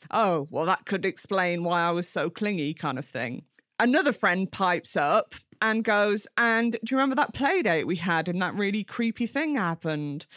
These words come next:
And I was like, "No." And she's like, "This is, for me, my sole paranormal experience I've, I've ever had was in your house with you on that play date."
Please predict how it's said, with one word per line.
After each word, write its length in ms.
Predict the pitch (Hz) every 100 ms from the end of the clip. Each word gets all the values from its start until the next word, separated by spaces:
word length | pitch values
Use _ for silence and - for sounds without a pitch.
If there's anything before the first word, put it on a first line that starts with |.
| - -
And 100 | 180
I 40 |
was 80 | 185
like, 220 | 170 156 _ _ -
"No." 800 | 147 143 143 139 123 160 254 294 - - - _
And 120 | 196 196
she's 120 | 214
like, 220 | 226 165
"This 180 | 254 247
is, 240 | 226 - _ _ _ -
for 140 | 220
me, 520 | 226 226 220 180 180 - -
my 320 | 202 196 175 _ -
sole 760 | 233 - 247 240 208 190 196 180 _ _
paranormal 480 | - 196 202 190 196
experience 500 | 185 - 208 190 165
I've, 220 | 180 170 170 _ -
I've 240 | 180 185 -
ever 180 | 208 185
had 320 | 214 190 165
was 140 | 170
in 140 | 175 165
your 200 | 170 185
house 380 | 185 160 165
with 140 | - 170
you 200 | 170 160
on 120 | 156
that 160 | 165 -
play 260 | 196 208
date." 400 | 180 127 127 -